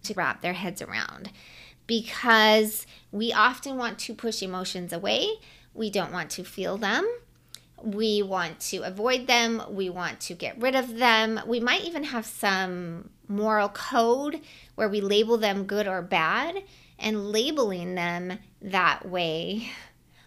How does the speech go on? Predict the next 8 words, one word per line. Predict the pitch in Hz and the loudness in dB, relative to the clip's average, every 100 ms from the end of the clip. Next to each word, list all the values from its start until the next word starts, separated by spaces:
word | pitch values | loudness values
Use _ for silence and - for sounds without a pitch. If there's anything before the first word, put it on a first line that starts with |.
| - | -8
also | - 254 320 - 311 | -4 -2 -4 -6 -6
makes | 302 262 - | -6 -6 -8
them | - 240 240 233 233 - - _ _ _ _ | -8 -4 0 0 -2 -10 -20 _ _ _ _
harder | - - 220 202 208 226 254 311 | -14 0 2 2 2 2 2 0
to | 359 - 254 | -2 -4 0
get | 240 208 | 2 2
rid | 190 | 0
of. | 131 - - | 0 -4 -12